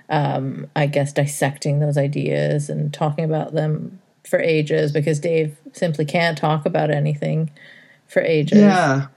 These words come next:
Speaker 2: yeah, for sure. And I think, I think it's more, um, the sanitization of
Speaker 1: Mm-hmm.
Speaker 2: them and presenting them as something else. I think that's the big problem. Um, it's more because he cloaks what they are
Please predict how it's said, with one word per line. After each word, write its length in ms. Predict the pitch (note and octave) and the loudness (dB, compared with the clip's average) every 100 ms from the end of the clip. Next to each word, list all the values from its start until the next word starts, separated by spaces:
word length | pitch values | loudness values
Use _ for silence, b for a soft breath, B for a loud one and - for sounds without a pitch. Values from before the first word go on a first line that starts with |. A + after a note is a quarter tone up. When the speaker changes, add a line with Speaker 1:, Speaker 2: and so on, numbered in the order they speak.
| _ _ _ _ - | _ _ _ _ -8
Speaker 2:
yeah, 400 | F#3+ G3+ F#3+ E3+ | 2 4 6 2
for 200 | D3+ E3+ | 2 -2
sure. 440 | D#3 E3 D#3 C#3+ A#2+ | 0 2 4 6 6
And 100 | D3+ | 4
I 60 | |
think, 300 | D#3+ E3 B2+ | 4 4 4
I 80 | - | 2
think 280 | C#3 D#3+ D#3 | 4 4 4
it's 180 | - - | 4 6
more, 560 | B2+ B2+ B2+ B2+ B2+ B2 B B B | 8 10 8 8 6 2 B B B
um, 720 | A2 G#2+ G#2 G#2 G#2 G#2+ A2 - b b - | 4 8 10 10 10 10 8 2 b b 2
the 80 | B2 | 4
sanitization 1200 | - D#3+ D#3+ D3+ A#2+ A2+ A#2+ - G#2+ G2+ G2+ - - | 6 4 6 6 8 8 6 8 8 10 6 2 2
of 160 | A2 G#2 | 4 6
Speaker 1:
Mm-hmm. 100 | G2+ | 6
Speaker 2:
them 240 | G2 F#2+ | 6 6
and 180 | A2 G#2+ | 8 6
presenting 420 | A#2 A2+ B2+ A#2 | 6 6 6 8
them 100 | A2+ A2 | 10 10
as 100 | - | 8
something 500 | - B2+ A2+ A#2 G#2 | 4 4 6 8 8
else. 480 | G2+ G2+ G#2 - - | 8 4 -2 -6 0
I 80 | A2+ | 4
think 200 | B2 A2 | 8 8
that's 240 | A#2+ A#2 | 8 4
the 80 | - | 4
big 220 | G#2 G2+ | 4 4
problem. 520 | G2+ G2 F#2 F#2 F#2+ G#2 b b b - | 4 2 4 2 0 -2 b b b -2
Um, 600 | - F#2+ F#2 F#2 F#2+ G#2 B B - | 2 4 4 6 4 2 B B 4
it's 200 | A2 A#2 | 6 8
more 200 | A#2 A2+ | 8 8
because 280 | B2+ A#2+ | 6 6
he 140 | A#2+ G#2+ | 6 6
cloaks 640 | - A2 A2+ A2 - - - | 8 8 8 6 0 -2 4
what 200 | G#2+ G#2 | 6 8
they 140 | G#2+ | 8
are 340 | G#2+ C3+ E3+ | 8 6 2